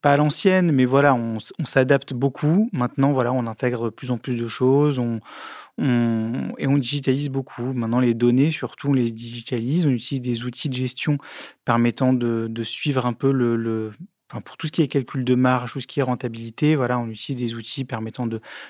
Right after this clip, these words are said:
de suivre les temps passés sur telle ou telle étude, la facture qui a été faite en regard. Donc, tout ça, ça nous permet de, de, de voir quand on est rentable, quand on l'est moins. Et, euh, et notre comptabilité, voilà, on, on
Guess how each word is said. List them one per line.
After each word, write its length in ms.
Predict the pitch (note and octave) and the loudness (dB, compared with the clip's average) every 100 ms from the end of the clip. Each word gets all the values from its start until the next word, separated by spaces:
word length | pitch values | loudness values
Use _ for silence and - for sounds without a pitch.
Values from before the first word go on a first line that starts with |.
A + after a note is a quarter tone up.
| _ | _
de 60 | A#2 | -6
suivre 280 | - A#2+ | -4 -2
les 100 | A#2 | -2
temps 180 | A2 B2 | 0 -2
passés 300 | A#2 A#2 - | -2 -4 -4
sur 220 | A#2+ - | -8 -10
telle 180 | - B2+ | -4 -4
ou 60 | A#2+ | -2
telle 160 | B2 | -4
étude, 480 | A#2 A2+ - C3+ D3 | -4 -6 -6 -2 -2
la 100 | B2+ | -4
facture 500 | - A2 - - C3+ | -8 -10 -10 -12 -12
qui 140 | - B2 | -8 -6
a 40 | |
été 180 | A2+ A#2+ | -6 -8
faite 220 | B2+ A#2+ | -10 -8
en 60 | A#2 | -4
regard. 460 | A#2+ B2 D3 C#3+ | -2 2 2 2
Donc, 180 | C3 A2 | -4 -12
tout 120 | - | -4
ça, 120 | C#3 | -2
ça 100 | D#3 | 0
nous 120 | C#3 A#2 | -2 -2
permet 280 | B2 B2+ | 0 0
de, 120 | C3 A#2 | 0 -2
de, 180 | A#2 A2 - - - - _ | -4 -8 -14 -16 -18 -20 _
de 80 | B2 | 0
voir 480 | A#2+ C3+ D3 D3+ - | 4 6 6 4 -4
quand 100 | B2+ | -2
on 100 | A#2+ | 0
est 60 | |
rentable, 380 | A#2 A#2 C3 C3+ | -2 -2 -2 -2
quand 140 | - B2 | 0 0
on 20 | |
l'est 140 | A2+ | 4
moins. 260 | A2+ A2+ D3+ - - - - - - | 4 4 2 0 -14 -20 -20 -18 -4
Et, 220 | C#3 B2 | 2 4
euh, 380 | A#2 A#2 A2+ A#2 | 4 2 0 0
et 80 | C3 | 0
notre 180 | A#2+ | 0
comptabilité, 560 | - - A#2+ G#2+ A2+ D3 | -2 -2 -2 -2 -4 -2
voilà, 240 | C3 A2 G#2+ | 0 0 0
on, 220 | G#2 C3 D#3 | -4 -8 -8
on 500 | - - C#3+ C3+ A#2+ | -10 -10 -10 -10 -12